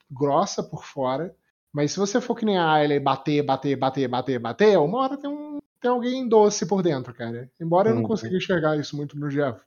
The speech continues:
Speaker 1: Vornão, ainda sou otimista o suficiente pra poder acreditar que existe isso.
Speaker 2: Caralho, ela só tirou vinte e seis, que merda.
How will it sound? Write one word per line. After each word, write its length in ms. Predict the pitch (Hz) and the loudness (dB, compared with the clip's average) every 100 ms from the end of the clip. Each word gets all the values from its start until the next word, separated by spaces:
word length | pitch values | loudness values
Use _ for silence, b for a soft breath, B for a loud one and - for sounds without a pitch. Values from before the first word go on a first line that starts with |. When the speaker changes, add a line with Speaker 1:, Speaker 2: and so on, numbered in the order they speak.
| _ _ _ | _ _ _
Speaker 1:
Vornão, 580 | 147 139 147 139 156 196 b b b _ | -6 -2 -2 -2 -2 -4 b b b _
ainda 200 | 165 170 | -2 0
sou 160 | 175 202 | 0 0
otimista 440 | 196 196 220 214 | 0 -2 -2 -4
o 40 | 202 | -8
suficiente 440 | - 175 - 180 | -8 -6 -4 -4
pra 100 | 185 | -4
poder 160 | 180 180 | -4 -2
acreditar 380 | 175 165 160 160 | 0 -2 -2 -4
que 120 | 165 | -2
existe 480 | 151 135 123 - 110 | -2 -2 -6 -8 -12
isso. 320 | - - _ _ _ - | -14 -18 _ _ _ -18
Speaker 2:
Caralho, 380 | - 110 123 | -4 2 2
ela 100 | 117 | 2
só 120 | 113 120 | -2 -4
tirou 240 | - 120 | -2 -2
vinte 220 | 120 160 | -2 -2
e 40 | - | -2
seis, 360 | - 104 - | -2 -4 -6
que 100 | - | -6
merda. 440 | 127 107 - - | -4 -4 -8 -14